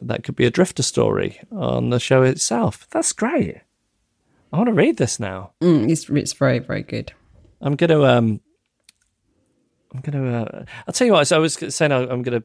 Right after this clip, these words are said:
Speaker 1: um, look for a link, but I'll, I'll do that and we'll put it in the show notes and on Facebook as well,
Speaker 2: Yeah, yeah,
Speaker 1: 'cause I think
Speaker 2: yeah, yeah.
Speaker 1: people will be interested in this,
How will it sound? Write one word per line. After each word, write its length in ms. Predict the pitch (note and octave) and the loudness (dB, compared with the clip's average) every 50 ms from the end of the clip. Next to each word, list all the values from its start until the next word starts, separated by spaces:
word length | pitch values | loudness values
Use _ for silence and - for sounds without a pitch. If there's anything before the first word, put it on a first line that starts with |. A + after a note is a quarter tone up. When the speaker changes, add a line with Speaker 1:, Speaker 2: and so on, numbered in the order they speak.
| - - | -4 -4
Speaker 1:
um, 320 | A#2+ A2+ A2 A2 G#2+ - | -4 -4 -2 -4 -8 -8
look 200 | - A#2+ A#2 G#2+ | -8 -8 -8 -6
for 100 | - - | -4 -4
a 40 | B2 | -2
link, 200 | C#3+ D#3 C#3+ A2+ | -2 -2 -2 0
but 140 | - A#2+ A2+ | -2 0 0
I'll, 180 | C3 C3+ C#3 C#3 | 2 0 0 2
I'll 180 | C3+ C#3 - | 2 2 2
do 220 | - - E3 D#3+ C#3+ | 2 2 2 2 4
that 320 | C#3 C3 A#2 - - _ _ _ _ _ | 4 2 2 -2 -6 _ _ _ _ _
and 420 | - B2+ C3 B2 B2 B2 A#2 - - - _ _ _ _ _ _ _ _ | -6 -4 -2 -2 -2 -4 -6 -8 -10 -16 _ _ _ _ _ _ _ _
we'll 100 | - B2+ | -6 -4
put 160 | - - C#3 | -2 0 0
it 60 | B2 | 0
in 80 | G2+ A2+ | 0 -2
the 60 | A#2 | -4
show 220 | - - C#3+ C3+ C3+ | 0 2 2 2 4
notes 280 | B2+ A2 G#2+ F2+ - | 2 0 -2 -2 -4
and 100 | - A2 | -6 -6
on 80 | G#2 G2+ | -6 -2
Facebook 480 | - C3+ C3+ B2+ - - - - - | -2 -2 -2 -2 -4 -6 -12 -12 -12
as 80 | A#2 A#2 | -8 -4
well, 180 | B2+ B2+ - E3+ | 0 2 4 4
Speaker 2:
Yeah, 80 | F3 | 4
yeah, 120 | E3 D3+ C#3+ | 4 4 2
Speaker 1:
'cause 100 | C3+ B2+ | 0 -2
I 40 | |
think 80 | - - | 0 0
Speaker 2:
yeah, 80 | D3+ D3 | 2 2
yeah. 120 | C3+ - | 2 0
Speaker 1:
people 140 | C3 A#2 A#2 | -2 -4 -6
will 60 | G#2+ | -4
be 120 | A2+ A2 | -4 -4
interested 420 | G#2 G#2 - A2+ A2 - - - A2+ | -4 -2 -4 -8 -10 -10 -8 -6 -4
in 140 | A2 A2+ G2+ | -4 -4 -4
this, 300 | G1+ - G2 - - | -6 -8 -10 -10 -14